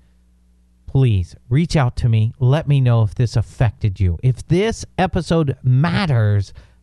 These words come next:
I want to hear from you. Whether you send an email to me, Desmond at P Desmond Adams dot com, or whether you leave a five-star rating and review in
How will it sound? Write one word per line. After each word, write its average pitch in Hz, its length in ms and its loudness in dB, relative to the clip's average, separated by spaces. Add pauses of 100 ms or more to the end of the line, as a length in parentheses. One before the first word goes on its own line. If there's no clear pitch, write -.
I 156 60 2
want 185 180 2
to 160 60 2
hear 165 180 2
from 127 200 0
you. 98 160 2 (280)
Whether 180 260 0
you 175 280 2
send 202 260 0
an 135 120 2
email 208 360 2
to 220 200 -2
me, 214 180 -2
Desmond 170 580 0
at 110 200 -2
P 175 180 0
Desmond 151 420 2
Adams 143 300 0
dot 123 180 -2
com, 151 280 0 (300)
or 196 340 2 (480)
whether 139 180 0
you 143 160 2
leave 135 220 2
a 101 80 2 (260)
five-star 156 800 0
rating 139 520 2 (100)
and 139 240 2
review 135 480 2
in 92 220 -2